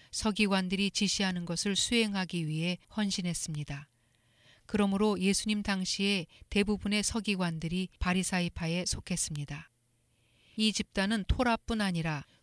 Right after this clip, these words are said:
구전 율법에 대해서도 깊은 종교적 열의를 보였습니다. 랍비적 유다교는 전승 율법에 대해서 이러한 태도를 보였습니다.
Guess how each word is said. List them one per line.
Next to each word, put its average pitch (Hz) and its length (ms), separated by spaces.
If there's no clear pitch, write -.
구전 196 460
율법에 202 460
대해서도 185 680
깊은 214 460
종교적 202 600
열의를 185 460
보였습니다. 156 800
랍비적 202 580
유다교는 180 600
전승 196 500
율법에 190 500
대해서 170 560
이러한 190 420
태도를 165 500
보였습니다. 160 800